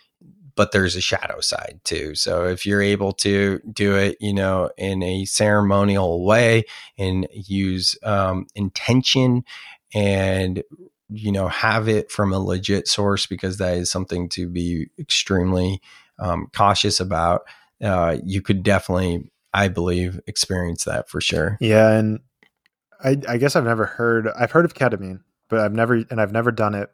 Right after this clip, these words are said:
Speaker 2: but I've
Speaker 1: Mm-hmm.
Speaker 2: heard, I've never heard of it either. I've heard of it. I haven't done it, but this is the first time that I've heard of it being used for something like astral projection. Is that, like, i-, i-,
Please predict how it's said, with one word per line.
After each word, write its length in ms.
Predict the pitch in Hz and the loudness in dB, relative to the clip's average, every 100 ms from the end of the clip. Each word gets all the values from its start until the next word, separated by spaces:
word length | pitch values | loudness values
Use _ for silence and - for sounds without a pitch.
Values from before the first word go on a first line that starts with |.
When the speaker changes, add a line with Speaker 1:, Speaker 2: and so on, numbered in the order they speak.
| _ | _
Speaker 2:
but 220 | 120 107 110 | -6 0 2
I've 120 | 110 | 4
Speaker 1:
Mm-hmm. 180 | 110 92 | 4 6
Speaker 2:
heard, 220 | 143 143 | 4 4
I've 100 | 120 | 0
never 180 | 127 147 | 2 0
heard 280 | - 135 127 | 2 2 4
of 100 | 120 | 2
it 100 | 113 | 0
either. 520 | 110 107 104 101 98 _ _ - - - _ _ | 0 2 0 0 -4 _ _ -20 -20 -20 _ _
I've 140 | 107 | -8
heard 220 | - 123 151 | 2 4 6
of 80 | |
it. 200 | 165 196 - - | 4 0 -4 -4
I 80 | |
haven't 340 | 107 120 143 131 | 2 4 2 2
done 220 | 120 107 | 2 2
it, 200 | 107 110 _ _ | -2 -6 _ _
but 160 | 117 117 | -2 2
this 140 | 139 | 4
is 60 | 160 | 4
the 100 | 147 | 2
first 240 | 143 131 | 2 0
time 140 | 151 135 | 0 0
that 100 | 113 | -2
I've 100 | - | 0
heard 300 | 123 120 117 | 2 2 2
of 100 | 110 | 0
it 220 | 107 - | -2 -2
being 320 | 117 113 107 | -2 -2 -2
used 400 | 110 117 117 - | 0 0 0 -2
for 200 | 120 104 | -2 0
something 300 | - 110 110 | 0 -4 -4
like 160 | 104 107 | -4 -2
astral 320 | 107 - 107 | -2 -2 -6
projection. 640 | 104 92 107 - - - _ - - _ _ - | -8 -4 -2 -4 -10 -14 _ -20 -20 _ _ -2
Is 160 | 117 | 2
that, 360 | 120 120 131 131 _ _ - | 6 8 6 0 _ _ 0
like, 220 | 156 123 | 2 2
i-, 160 | 131 131 | 0 -6
i-, 120 | 127 | -10